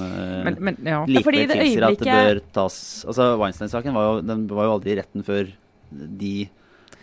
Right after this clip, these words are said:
Speaker 1: eh,
Speaker 2: Men,
Speaker 1: ofrene sto
Speaker 2: ja.
Speaker 1: fram og fortalte hva
Speaker 2: Men
Speaker 1: som har
Speaker 2: der har
Speaker 1: skjedd.
Speaker 2: det jo med roller å gjøre.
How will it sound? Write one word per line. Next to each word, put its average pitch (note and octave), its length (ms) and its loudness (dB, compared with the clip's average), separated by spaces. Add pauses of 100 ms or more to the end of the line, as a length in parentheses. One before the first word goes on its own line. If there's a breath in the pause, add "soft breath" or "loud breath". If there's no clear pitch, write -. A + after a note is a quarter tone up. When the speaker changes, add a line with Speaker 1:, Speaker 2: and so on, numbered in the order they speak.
(140 soft breath)
Speaker 1:
eh, G#2 420 4
Speaker 2:
Men, G2 80 2
Speaker 1:
ofrene G#2+ 400 -2
sto D3+ 160 0
Speaker 2:
ja. - 80 -2
Speaker 1:
fram G2+ 160 0
og G#2 80 -4
fortalte F#2 320 -2
hva - 40 2
Speaker 2:
Men F3+ 80 2
Speaker 1:
som - 20 4
har G3+ 140 6
Speaker 2:
der D#3 80 4
har G#3 80 8
Speaker 1:
skjedd. G#3 40 6
Speaker 2:
det G3 60 6
jo F3+ 100 6
med D3+ 260 2
roller E3+ 380 4
å B2+ 120 0
gjøre. A#2+ 280 0